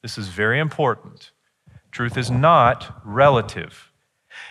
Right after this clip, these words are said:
In fact, if you're talking to your buddy and your buddy tries to tell you that truth is relative and it's your truth, or it's my truth, and my truth can be different than your truth, and that's okay, you might want to ask him,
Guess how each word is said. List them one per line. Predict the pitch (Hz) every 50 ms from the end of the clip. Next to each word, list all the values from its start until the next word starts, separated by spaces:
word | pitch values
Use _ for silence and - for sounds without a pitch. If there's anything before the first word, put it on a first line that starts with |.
| - -
In | - 123
fact, | 117 - - 233 254 262 196 175 - 135
if | 123 -
you're | 143 135
talking | - - - 175 214 220 220 - 185 160
to | 135
your | 123 117 110
buddy | 101 98 139 143 151 135 107 92 87 98 113 120 - _ _ _ _ _ _ _ _ - - - - -
and | 117 113 120
your | 120 117
buddy | 107 139 156 180 170 156
tries | - - - 147 139 131
to | - 127
tell | - - 147 143 147
you | 143
that | 117 - -
truth | - - - 160 160 151 -
is | 123 110 95 98
relative | 95 101 104 123 139 147 147 135 - - - 101 98 107 101 104
and | 101 98
it's | 98 98 -
your | - 113 127 143 151 151
truth, | - - - - 87 82 90 110 117 - - _ _ _ _ _ _ _ _ _ _ _
or | 95 95
it's | 92 - -
my | 113 113 120 131 143 143
truth, | 135 - - - 101 85 82 90 95 -
and | 107 98
my | 98 113 127 139
truth | 131 - - 123 107 95 -
can | - 104
be | 92 92
different | 87 - 123 127 - - 107 95
than | 98 92 92
your | 98 113 127 131
truth, | 123 - - - 90 85 87 -
and | 101 92
that's | 101 101 98 - -
okay, | 95 85 - - - 139 135 110 92 87 85 87 90 _ _ _ _ _ - - - - - - - - -
you | 113 110
might | 120 143 160 165
want | 123 139 127
to | 113 113
ask | 90 113 127 147 156 160 147 - -
him, | - 101 95 92 90 90